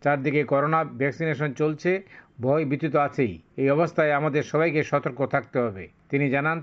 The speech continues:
তিন স্তরের নিরাপত্তা ব্যবস্থা নেওয়া হয়েছে। র্যাবকে সতর্ক রাখা হয়েছে।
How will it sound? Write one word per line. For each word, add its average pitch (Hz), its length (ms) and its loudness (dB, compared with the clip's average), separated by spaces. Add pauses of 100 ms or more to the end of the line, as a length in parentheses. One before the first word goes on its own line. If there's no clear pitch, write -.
তিন 170 180 -2
স্তরের 160 320 0
নিরাপত্তা 147 460 0
ব্যবস্থা 143 380 0
নেওয়া 156 200 2
হয়েছে। 160 360 0 (340)
র্যাবকে 156 440 0
সতর্ক 151 400 0
রাখা 147 320 2
হয়েছে। 107 400 -2